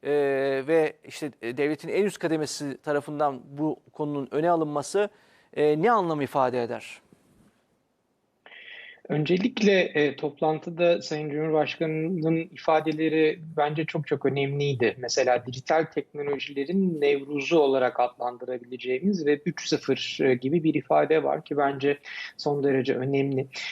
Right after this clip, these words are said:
Speaker 2: Çünkü esas dönüşümün biz burada artık şirketlerin iş yapış şekillerinde olduğunu, bunun internetin de evrimiyle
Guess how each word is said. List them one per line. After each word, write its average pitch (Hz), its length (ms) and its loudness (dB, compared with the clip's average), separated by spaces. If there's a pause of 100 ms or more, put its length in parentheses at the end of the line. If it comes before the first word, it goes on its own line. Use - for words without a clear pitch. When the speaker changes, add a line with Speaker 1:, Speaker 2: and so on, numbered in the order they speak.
(120)
Speaker 2:
Çünkü 139 400 2
esas 160 720 2
dönüşümün 156 720 0
biz 156 460 -2
burada 143 440 2
artık - 400 -2
şirketlerin 147 760 -4
iş - 220 -2
yapış - 420 0
şekillerinde 127 680 0
olduğunu, 113 540 0 (380)
bunun 156 440 4
internetin 151 760 0
de 147 180 6
evrimiyle 135 680 0